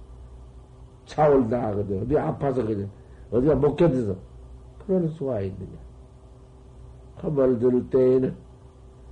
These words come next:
또 아주 엷은, 깊은 물에 엷은 얼음 같이 딱 정성을 가지고,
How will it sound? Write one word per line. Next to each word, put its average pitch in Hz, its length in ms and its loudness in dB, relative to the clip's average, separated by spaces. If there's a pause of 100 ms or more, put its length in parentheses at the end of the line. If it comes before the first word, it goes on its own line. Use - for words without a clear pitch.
(460)
또 160 280 0 (640)
아주 - 760 -6
엷은, 165 600 0 (520)
깊은 - 360 -10
물에 165 480 4
엷은 151 640 2 (460)
얼음 147 680 2
같이 151 340 0 (140)
딱 190 320 -2 (1500)
정성을 117 540 -4
가지고, 143 460 -8